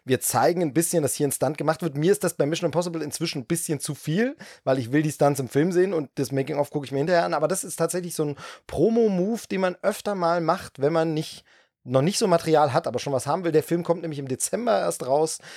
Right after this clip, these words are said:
äh, kurz vor Weihnachten. Und ja, genau. Also, äh, wer mag denn,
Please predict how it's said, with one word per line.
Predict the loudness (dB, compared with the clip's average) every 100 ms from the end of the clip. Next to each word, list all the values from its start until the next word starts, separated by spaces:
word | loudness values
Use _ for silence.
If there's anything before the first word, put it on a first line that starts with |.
| -18 -4
äh, | -2
kurz | 0 -2
vor | -2 -2
Weihnachten. | 0 0 -4 -8
Und | -8 -6 -8 -10
ja, | 2 2 4
genau. | 0 0
Also, | 2 2 2 4 4
äh, | 2 -2 -20 _
wer | 2
mag | 4 2 0
denn, | -2 -2